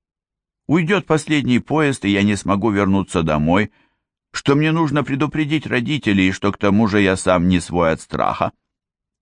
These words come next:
Единственное, что я сказал ей, это: «Можешь на меня рассчитывать, Берта». Как Богарт. И, подкрепившись чечевицей, которую каждую среду подавали в баре Арибау,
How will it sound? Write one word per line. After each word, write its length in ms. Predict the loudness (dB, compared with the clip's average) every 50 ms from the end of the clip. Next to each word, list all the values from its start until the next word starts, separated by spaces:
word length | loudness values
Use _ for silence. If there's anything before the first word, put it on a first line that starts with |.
| _ _ -2
Единственное, 840 | 0 0 0 0 0 -2 -2 -2 -4 -4 -2 0 0 0 0 0 -2
что 240 | -4 -2 0 0 2
я 200 | 2 2 0 0
сказал 500 | -2 -4 -4 -4 -2 -2 -2 -2 -2 0
ей, 340 | -2 -2 0 0 -2 -4 -6 _ _ _ _ _ _ _ _ _ _ _
это: 480 | -2 -2 -2 0 0 0 2 2 0 -2 _ _ _ _ _ _ _ _ _ _ _ 0
«Можешь 480 | 2 4 4 4 4 2 2 -2 -2 -2
на 140 | 0 2
меня 260 | 2 4 4 2 2 2
рассчитывать, 880 | 0 -2 -2 -4 -6 -2 -2 -2 -2 0 -2 -2 0 -2 -2 -4 -6 _ -10
Берта». 720 | -8 -2 0 2 2 2 0 -4 _ -4 -4 -4 -4 -8 _ _ _ _ _ _ _ _ _ _ _ _ _ _ _ _ _ _ _ _ _
Как 280 | 0 0 2 2 0 0
Богарт. 680 | 2 4 4 4 2 2 0 -2 -2 -4 -8 -16 -20 -20 _ _ _ _ _ _ _ _ _ _ -20 -20 -12 -2
И, 140 | 0 0 2
подкрепившись 880 | 2 0 -2 -2 -2 -4 -4 -2 -2 -2 -2 0 0 0 -2 -2 -2 -8 _
чечевицей, 800 | -4 -4 -4 -2 -2 -2 -2 0 -2 -2 -4 -2 0 0 0 0
которую 540 | -2 -4 -4 -2 0 0 0 2 2 0 0
каждую 420 | 0 0 0 0 0 -2 -2 -2 -2
среду 360 | -2 -2 -2 0 0 -2 -2
подавали 500 | -2 -2 -2 0 0 0 0 2 2 0
в 100 | -2 0
баре 400 | 0 0 0 2 2 0 -2 -2 -2
Арибау, 760 | 0 0 0 0 0 0 0 0 0 0 0 -2 -2 -4